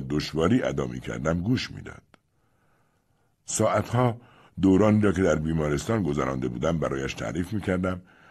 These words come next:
و او هم از شنیدنشان خیلی لذت می‌برد.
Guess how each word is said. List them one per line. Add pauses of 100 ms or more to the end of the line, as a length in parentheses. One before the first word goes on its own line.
(100)
و
او
هم
از
شنیدنشان
خیلی
لذت
می‌برد.